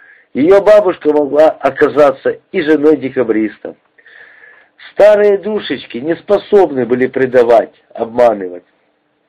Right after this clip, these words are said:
Душечка Нина Михайловна была так же искренна, как они,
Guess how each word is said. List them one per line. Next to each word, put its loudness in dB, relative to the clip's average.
Душечка -2
Нина -2
Михайловна 0
была 0
так 2
же -8
искренна, -12
как 0
они, -4